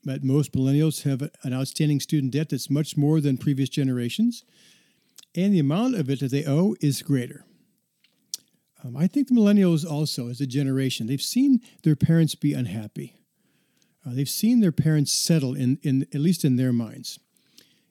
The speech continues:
Anywhere from forty to fifty percent of millennials have been through a divorce. I saw a two thousand and eight study that, sh-,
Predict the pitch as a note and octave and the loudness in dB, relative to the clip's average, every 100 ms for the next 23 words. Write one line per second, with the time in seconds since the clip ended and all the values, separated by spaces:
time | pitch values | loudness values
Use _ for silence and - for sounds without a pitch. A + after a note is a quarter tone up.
0 | - F#3 A3+ F#3+ D3 - D#3 E3+ F3+ C#3 | -2 2 2 2 2 0 2 4 4 0
1 | F3 E3+ D#3 D#3+ E3 C3+ C3+ D3 D#3 D3 | -2 0 0 0 0 0 0 2 2 0
2 | C3 B2 C#3+ - C3 A#2 G#2+ G#2+ F#3 - | 0 2 2 2 -2 -2 -6 -6 -6 -6
3 | - - _ _ _ _ _ _ _ _ | -12 -16 _ _ _ _ _ _ _ _
4 | _ _ _ _ _ _ _ - - _ | _ _ _ _ _ _ _ -20 -20 _
5 | _ _ _ E3 D3+ - G#3 - G3 - | _ _ _ -2 0 2 0 2 0 2
6 | F#3 F3 E3 D3 C#3+ C#3+ - C3 B2+ C3+ | 0 2 2 2 2 0 0 0 0 -2
7 | - | -6